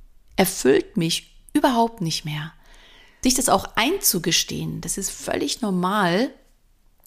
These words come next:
dass sich deine Werte verändern. Das heißt nicht, dass etwas mit dir nicht stimmt,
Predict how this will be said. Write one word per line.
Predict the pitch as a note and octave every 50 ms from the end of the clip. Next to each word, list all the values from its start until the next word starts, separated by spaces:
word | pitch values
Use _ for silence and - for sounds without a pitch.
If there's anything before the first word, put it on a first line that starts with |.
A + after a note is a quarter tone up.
| _ _ - - - -
dass | G3+ F#3+ F#3+ -
sich | B3+ A3+
deine | - F#3+ F3+ F3+ F#3+ F3+
Werte | F3 D#3+ E3+ E3 G3
verändern. | F#3 - F#3 - E3+ E3+ E3+ D#3+ D#3 - - F3+ - - - - - - _ _ - - - - - _ _ _ _ _ _ - - - - - - - -
Das | - E3 -
heißt | F#3 F3+ F3+ - -
nicht, | A#3 A#3+ -
dass | A3 - -
etwas | - G3 F#3+ - G3 -
mit | - F#3 F#3 -
dir | F#3 F3
nicht | F3 E3+ E3 -
stimmt, | - - - C4 A3+ F3+ F3+ A#3 E4 F#4 - -